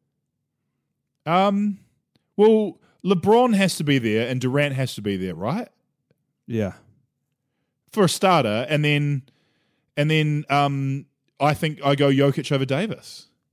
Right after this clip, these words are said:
Speaker 2: Okay.
Speaker 1: Unless you wanna put LeBron, depends on how many more games he misses. If you wanna put LeBron, um, on the bench, that'd be quite funny.
Speaker 2: I don't think Jokic, I'm gonna say right now, I don't think Jokic makes it as a starter. He'll make it, but not as a starter.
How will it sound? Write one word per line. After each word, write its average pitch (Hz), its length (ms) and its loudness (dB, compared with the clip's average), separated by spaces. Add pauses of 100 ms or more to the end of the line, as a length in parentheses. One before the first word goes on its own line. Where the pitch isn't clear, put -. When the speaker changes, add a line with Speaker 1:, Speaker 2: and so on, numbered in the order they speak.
(380)
Speaker 2:
Okay. 120 340 -8 (1040)
Speaker 1:
Unless 214 260 0
you 269 60 -2
wanna 214 180 4
put 165 200 0
LeBron, 165 500 2
depends 196 260 -2
on 185 60 4
how 175 60 2
many 170 100 2
more 156 160 2
games 143 300 0
he 147 80 0
misses. 101 480 -6 (260)
If 151 120 -8
you 185 80 2
wanna 220 160 2
put 165 180 -4
LeBron, 127 640 0 (560)
um, 104 600 -2 (140)
on 120 140 -4
the 117 60 -4
bench, 123 480 -6
that'd 131 120 -2
be 117 60 -2
quite 92 220 -6
funny. 131 380 -6 (180)
Speaker 2:
I 120 120 -4
don't 139 220 0
think 123 200 -6
Jokic, 104 500 -6 (100)
I'm 123 140 -4
gonna 123 140 0
say 110 180 -4
right 101 200 -8
now, 107 540 -10 (180)
I 117 80 -8
don't 107 160 -6
think 98 180 -10
Jokic 98 600 -10 (520)
makes 107 380 -8
it 92 100 -12
as 90 120 -16
a 82 40 -14
starter. 87 560 -14
He'll 123 120 2
make 120 320 0
it, 92 240 -12
but 104 100 -8
not 95 180 -6
as 87 140 -14
a 85 40 -20
starter. 90 480 -20